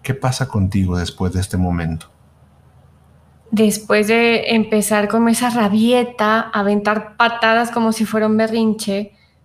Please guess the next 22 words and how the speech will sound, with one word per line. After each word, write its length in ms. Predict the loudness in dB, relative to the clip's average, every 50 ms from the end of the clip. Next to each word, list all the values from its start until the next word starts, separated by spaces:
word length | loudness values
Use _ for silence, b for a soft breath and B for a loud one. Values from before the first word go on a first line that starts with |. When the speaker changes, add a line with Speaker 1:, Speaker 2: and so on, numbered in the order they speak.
| _ _ _ _ _ _
Speaker 2:
fue 640 | _ -10 -4 0 0 2 2 0 -2 -4 -8 -12 -18 _ _ _ _ _
ese 280 | -4 -4 -4 -4 -4 -4
im-, 200 | -4 -4 -4 -8 _ _
esa 300 | -6 -6 -4 -4 -4 -4
determinación, 1000 | -4 -4 -4 -2 -2 0 0 2 2 0 -2 -2 -4 -4 -6 -6 -6 -8 -10 -12 -16 _ _ _ _ _ _
un 180 | -4 -2 -2
enojo 420 | 0 0 0 0 -2 -2 -2 -4 -2
canalizado, 460 | -2 -2 -2 -2 -2 -2 -2 -2 -2
como 180 | 0 -2 -2 -2
lo 120 | -2 -2
comentas, 600 | -4 -4 -2 -2 -2 -2 -2 -4 -4 -6 -8 -14 -18 _ _ _ _ _ _ _ _ _ _ _
si 320 | -16 -12 -6 -4 -4 -4
se 240 | -2 -4 -4 -4 -4
ca-, 320 | -4 -4 -4 -4 -6 -8
si 200 | -10 -6 -4 -4
se 220 | -2 -2 -4 -4 -2
convierte 640 | -2 0 2 2 2 2 0 -2 -4 -6 -4 -4
en 100 | -2 -2
determinación, 880 | -2 -2 -4 -2 -2 -2 0 0 0 -2 -4 -4 -4 -2 -2 -2 -2 -4 -6 -10 -14 _ _ _ _ _ _ _ _ _
te 160 | _ -2 -2 0
llega 500 | 0 0 0 0 0 0 0 0 -2 -2
a 580 | -2 -2 0 0 0 0 0 -2 -4 -6 -12 _